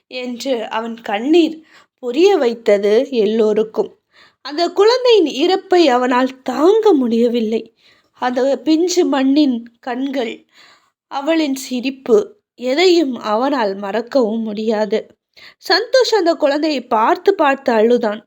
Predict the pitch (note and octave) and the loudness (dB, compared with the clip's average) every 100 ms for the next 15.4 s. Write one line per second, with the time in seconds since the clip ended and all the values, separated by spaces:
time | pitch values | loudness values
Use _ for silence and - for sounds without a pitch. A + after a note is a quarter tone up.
0 | _ - A#3 - D#4+ B3+ C#4+ B3 A3+ G#3+ | _ -12 -10 2 2 4 0 -2 0 0
1 | A#3+ A#3+ D4 A3+ A#3 G3+ - G#3 C4 D#4+ | 0 -2 0 2 2 0 0 -2 0 0
2 | D4+ - - G#3 G#3 G3 G#3 - _ - | 0 -2 -6 -4 -2 -2 -4 -14 _ -20
3 | - _ D4 D#4 C#4 D4+ G4 A4+ G#4 D4 | -20 _ -8 -6 -4 -4 -4 2 2 4
4 | B3 A#3 C4 B3+ B3 A#3+ B3+ B3+ A3 A#3+ | -2 -2 0 0 0 -2 -2 -4 -2 -4
5 | A#3+ C4 C4 B3+ - C4 B3 A3 G3+ G#3 | -4 -4 -2 -4 -6 -6 -4 -4 -2 -4
6 | G3 - _ _ - - - D4 E4+ F4+ | -4 -12 _ _ -20 -20 -12 -6 -6 2
7 | G4 A#4+ C5 A#4+ E4+ D#4 D#4 F4 D4+ D4 | 4 4 4 4 2 0 -2 -2 2 2
8 | C#4 C4+ C4 B3+ - A#3 A3 A3 C4 D4 | 2 2 0 0 -4 -2 -2 -2 -2 -2
9 | C#4 D4 E4 E4 F#4+ A#4 A4 - C#4 - | -2 -4 -4 -4 2 4 4 2 -2 0
10 | B3 B3+ C4+ C#4 D4+ A3+ A#3+ D4 F#4+ - | 0 0 0 0 -2 -4 -2 2 2 2
11 | C#4 D4+ E4+ D4 C4+ C#4 C4 E4 F#4 - | 0 2 2 4 2 2 2 0 -2 -14
12 | - - A#3 A3+ A#3+ A#3 G3+ A3+ A3+ G#3+ | -18 -10 -4 -4 -2 -4 -4 -6 -2 -4
13 | G3+ - _ _ _ C4+ A#3 A3+ B3 D#4 | -4 -8 _ _ _ -4 -2 0 2 2
14 | D#4 D4 E4 D#4+ C#4 C4+ D4 D4 C#4 C4 | 2 0 2 2 0 -2 -4 -4 -2 0
15 | C4+ B3+ C4 - | -2 -2 -6 -10